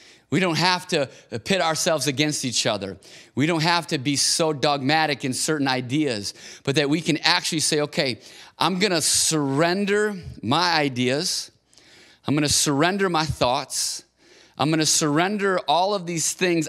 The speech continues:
I think about that race or that person, and I'm gonna step into holy ground, and I wanna do this life God's way." I, I wanna step into a new place.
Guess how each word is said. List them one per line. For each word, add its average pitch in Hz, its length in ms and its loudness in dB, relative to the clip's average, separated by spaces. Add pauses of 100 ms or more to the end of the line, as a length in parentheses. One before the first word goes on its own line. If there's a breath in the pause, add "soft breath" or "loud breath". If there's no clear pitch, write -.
I 151 140 2
think 175 280 -2
about 156 300 0
that 147 200 0
race 156 540 0
or 135 220 -4
that 135 320 -2
person, 185 600 0 (800 loud breath)
and 151 140 2
I'm 220 160 0
gonna 240 160 0
step - 300 0
into 156 200 2
holy 175 380 0
ground, 143 580 -2 (600 loud breath)
and 127 100 0
I 160 60 4
wanna 175 280 0
do 156 220 0
this 139 300 -2
life 123 400 -2
God's 107 340 -4
way." - 320 -14 (680 loud breath)
I, 147 140 2
I 160 40 4
wanna 180 300 2
step - 480 0
into 185 500 -2
a 147 80 2
new 151 400 0
place. - 720 -4